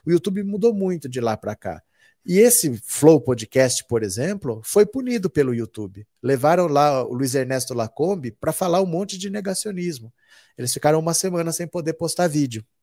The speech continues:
Eles já sofreram uma punição. E agora, quando teve essa demissão do Maurício Souza, que é o jogador de vôlei,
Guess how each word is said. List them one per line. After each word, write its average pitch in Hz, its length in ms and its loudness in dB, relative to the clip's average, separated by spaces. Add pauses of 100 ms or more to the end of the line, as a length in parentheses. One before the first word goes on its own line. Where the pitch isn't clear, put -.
(180)
Eles 120 160 -2
já 143 120 6
sofreram 180 480 -2
uma 175 160 -4
punição. 160 640 -4 (840)
E 185 140 4
agora, 139 640 6 (180)
quando 147 280 0
teve 139 280 4
essa 135 300 2
demissão 131 960 0 (240)
do 120 720 -2
Maurício 123 460 -2
Souza, 123 520 -4
que - 60 -4
é 123 40 2
o 120 40 0
jogador 117 400 -4
de 110 140 -10
vôlei, 117 520 -2